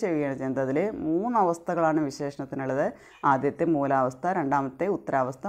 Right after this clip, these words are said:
മൂന്നാമത്തെ ഉത്തമാവസ്ഥ. മൂന്നവസ്ഥകൾ. അതിൽ മൂലാവസ്ഥ എന്താ നമുക്ക് നോക്കാം. ജിസ് അവസ്ഥ മേം വിശേഷൻ അപ്നെ മൂല രൂപ് മേ ഹോ, അർത്ഥാത്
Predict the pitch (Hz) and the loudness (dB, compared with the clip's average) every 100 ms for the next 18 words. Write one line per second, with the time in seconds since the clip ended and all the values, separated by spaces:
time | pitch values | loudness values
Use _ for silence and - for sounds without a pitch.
0 | 220 175 156 143 139 262 466 - 160 131 | -2 0 0 -2 -4 -6 -6 -4 -4 -2
1 | 107 - - - 208 254 208 113 - - | -4 -8 -8 -8 -4 -2 0 0 -4 -12
2 | - - _ _ _ _ _ - 285 294 | -14 -16 _ _ _ _ _ -2 4 6
3 | 277 269 277 277 226 214 180 151 147 135 | 6 6 6 6 4 0 2 4 2 0
4 | 117 - 107 - - - _ _ - 480 | -2 -6 -10 -10 -14 -16 _ _ -20 -20
5 | 480 - _ _ _ _ _ 196 185 320 | -20 -20 _ _ _ _ _ -8 0 2
6 | 370 - - 185 208 - 214 170 156 139 | 0 0 2 4 4 2 4 6 6 4
7 | 160 269 - - - 165 165 160 143 143 | 0 -2 -10 -16 0 0 4 4 4 2
8 | 170 262 269 - - - 269 277 277 262 | 0 0 -2 -12 -8 -2 0 2 4 4
9 | 220 226 285 285 262 185 202 185 180 185 | 2 4 4 6 4 4 4 4 2 2
10 | 185 135 123 180 - - - - - 160 | 2 0 0 0 -6 -20 -20 -20 -2 2
11 | 151 - 139 151 175 | 2 2 4 4 4